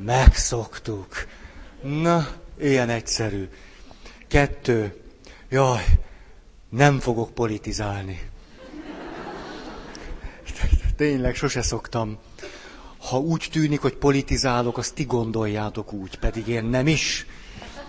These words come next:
Ezt most előre mondom. Kettő. Vonzódunk azokhoz, akiket kontrollálni tudunk. Vagy azt gondoljuk, hogy kontrollálni tudunk.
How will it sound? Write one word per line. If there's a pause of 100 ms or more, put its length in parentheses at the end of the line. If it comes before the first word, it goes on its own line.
(320)
Ezt
most
előre
mondom. (640)
Kettő. (400)
Vonzódunk
azokhoz,
akiket
kontrollálni
tudunk. (260)
Vagy
azt
gondoljuk,
hogy
kontrollálni
tudunk.